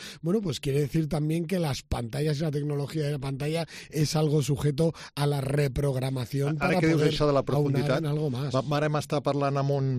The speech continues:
Speaker 2: amb un productor de, de, de, bueno, de, de vídeo tres D,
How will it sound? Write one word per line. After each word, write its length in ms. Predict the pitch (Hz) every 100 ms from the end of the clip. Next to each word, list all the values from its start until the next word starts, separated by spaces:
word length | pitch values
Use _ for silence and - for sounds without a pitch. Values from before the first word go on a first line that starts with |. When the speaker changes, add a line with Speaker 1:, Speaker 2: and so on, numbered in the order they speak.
| 104 - _ -
Speaker 2:
amb 100 | 143
un 80 | 147
productor 500 | 139 131 - 139 123
de, 400 | 127 120 110 101
de, 560 | 131 139 110 107 101 92
de, 800 | 101 104 98 90 92 - - - - - - 117
bueno, 300 | 117 123 175
de, 140 | 92 - - - _ _
de 200 | 120 117
vídeo 360 | 117 131 131 117
tres 240 | 131 127
D, 160 | 147